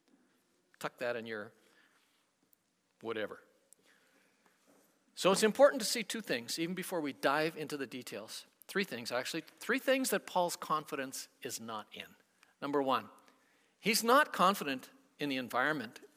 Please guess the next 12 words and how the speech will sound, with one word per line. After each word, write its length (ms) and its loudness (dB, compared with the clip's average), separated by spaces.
that 120 -8
he 80 -2
sees 260 -2
around 320 -2
him. 80 -12
He 180 4
will 140 10
not 300 12
say 340 12
in 220 2
this 180 4
book, 400 8